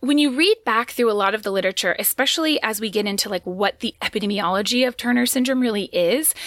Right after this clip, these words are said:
there's also an important distinction to be made between people who might have a particular karyotype so a particular set of chromosomes, and whether people have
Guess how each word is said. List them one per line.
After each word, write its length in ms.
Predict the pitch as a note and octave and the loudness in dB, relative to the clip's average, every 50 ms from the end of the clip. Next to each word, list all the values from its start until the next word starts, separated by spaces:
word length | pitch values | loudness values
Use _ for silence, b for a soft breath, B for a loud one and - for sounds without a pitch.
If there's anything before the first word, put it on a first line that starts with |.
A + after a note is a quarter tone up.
| B B B | B B B
there's 220 | B3 C4 B3+ - | 0 0 2 2
also 240 | D#4+ F4+ - G4+ G4 | 0 0 0 0 2
an 100 | E4+ C#4 | 2 2
important 400 | B3 A#3+ - - C4 C4 C4+ A#3+ | 0 0 -2 -4 -4 -2 -4 -4
distinction 540 | A#3+ - - - A#3+ A3+ - - A#3 A3 A3 | -2 -2 -2 -2 -2 0 0 -2 -2 -2 -2
to 120 | - A#3 | -4 -4
be 120 | F#3+ G#3+ | -4 -4
made 400 | G3 G3+ G3+ G#3 G#3 A#3 A3+ G#3 | -4 -2 -2 0 0 0 0 0
between 360 | - G#3 - - A3+ G#3+ G#3 G3+ | -2 -4 -4 -2 -2 -2 -2 -4
people 420 | - - - B3+ B3+ C#4 C4+ C4 | -4 -4 -4 -2 0 0 0 0
who 180 | B3+ - C4 A3+ | 0 -4 -4 -4
might 260 | G#3+ G3+ G3 - - | -2 -2 -2 -2 -2
have 600 | - - - - A#3 A#3+ B3 C4 C4 C#4+ C#4 - - | -2 -2 0 0 2 2 4 4 2 2 0 -4 -8
a 60 | A#3 | -8
particular 680 | A3+ - - - - A#3+ - - G#3 F#3 E3+ F3+ F3+ - _ _ - | -8 -8 -6 -4 -4 -4 -2 0 0 0 2 0 -2 -4 _ _ -10
karyotype 960 | - - - - A4 A4+ F4 A#3 F3 D#3 - - E3 E3 - D#4 G#4+ - - - - - - - B B B B B B B B - | -8 -6 0 2 2 4 4 2 2 0 -2 -4 -2 0 0 0 -2 -4 -8 -16 -18 -18 -18 -18 B B B B B B B B -2
so 180 | - - A3+ - | 0 2 2 2
a 80 | G3+ | 0
particular 400 | G#3 - A3+ - B3 - A3 G#3 G3 | 0 -2 -4 -4 -2 0 0 0 0
set 180 | - - F#3+ | 0 -2 -2
of 100 | E3+ - | -4 -6
chromosomes, 800 | - - - D#4+ D#4+ C4 A#3 - - F3 F3 F3 F#3 G3+ - - B B B B B B B B B _ | -4 -2 0 2 2 2 0 -2 -4 -4 -4 -4 -4 -2 -2 -4 B B B B B B B B B _
and 440 | - C#4+ D4+ D#4 D4+ D4 B3+ A#3+ G#3 | 2 2 4 4 2 0 -2 -2 0
whether 260 | A#3+ A#3+ B3+ D4+ D#4 | 0 2 2 0 -2
people 340 | C#4+ - C#4 B3+ - C4 B3 | -2 -2 -4 -2 0 -2 -2
have 340 | A#3+ - - G#3 G3+ G#3 G#3 | 0 0 0 0 0 0 -2